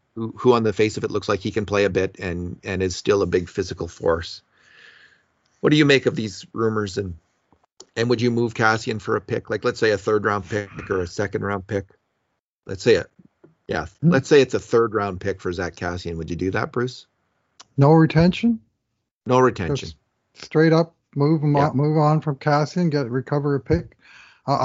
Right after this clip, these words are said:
Speaker 2: I would. I would. I, I mean, it's, it's, uh, uh, he's been around here a long, long enough time that we know what kind of,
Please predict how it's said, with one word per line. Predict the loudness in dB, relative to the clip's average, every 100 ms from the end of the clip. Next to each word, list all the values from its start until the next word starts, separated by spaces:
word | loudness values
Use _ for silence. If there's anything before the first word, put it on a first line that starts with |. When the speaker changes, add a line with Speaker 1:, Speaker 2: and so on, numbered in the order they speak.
| 4
Speaker 2:
I |
would. | 4 2 -2 -10 _ _ _ _ _ _ _
I | -2 0
would. | 0 -2
I, | -2
I | -2 -2 -2
mean, | 0 0 0 0
it's, | 0 0 -4 -14 -4
it's, | -4 -4 -12 -4
uh, | 0 0 -2 -6 _ _ _ _ -20 _ _ -8
uh, | -4 -2 -4 -14 -20 -18 -8
he's | -2 0
been | 2 4
around | 6 6 6 6
here | 4 4 4
a | 2
long, | 4 4 4 2
long | 2 4 4 4
enough | 2 0 -2
time | 2 4 2 0
that | 0
we | 0
know | 2 2
what | 0 0 -2 -4
kind | -2 0 0
of, | -2